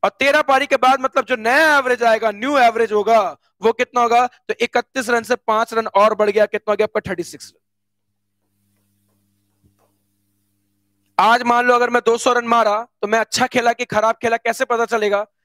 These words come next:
जब मुझे लोग बताएंगे कि, "भाई साहब, तेरा average बढ़ गया या कम हो गया।"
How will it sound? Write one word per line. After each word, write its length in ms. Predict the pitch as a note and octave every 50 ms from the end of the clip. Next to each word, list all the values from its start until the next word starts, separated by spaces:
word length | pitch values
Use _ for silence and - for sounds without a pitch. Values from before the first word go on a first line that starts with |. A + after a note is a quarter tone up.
| _ _ _ _
जब 140 | - B3 A#3+
मुझे 240 | A3 A#3+ A#3+ - B3
लोग 300 | A3 A3 A#3+ B3 A#3+ G#3+
बताएंगे 600 | A3 A3 - - A3 A#3 B3 B3 B3 A#3+ A3+ G#3+
कि, 160 | F#3 _ G3+
"भाई 180 | F#3 G3 G3 G#3
साहब, 220 | G#3 - C4+ C#4+ - _
तेरा 240 | A#3+ A#3+ A#3+ A#3
average 260 | A3+ A3 A3+ A#3+ G#3 F#3
बढ़ 140 | G#3 A3 A3
गया 240 | A3+ A#3+ C4 D4 D4+
या 140 | C#4 C4 B3
कम 200 | _ - A3+ G#3+
हो 120 | G3 F#3+
गया।" 240 | F#3 E3+ D#3+ C#3 B2+